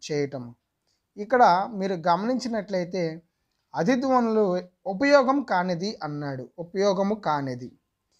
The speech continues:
అయితే మనకి రైట్ ఆన్సర్ వచ్చేసరికి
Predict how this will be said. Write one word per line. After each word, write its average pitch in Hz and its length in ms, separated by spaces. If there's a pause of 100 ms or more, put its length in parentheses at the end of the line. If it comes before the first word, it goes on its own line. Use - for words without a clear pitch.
(420)
అయితే 220 420
మనకి 196 340
రైట్ 220 260
ఆన్సర్ 208 300
వచ్చేసరికి 160 680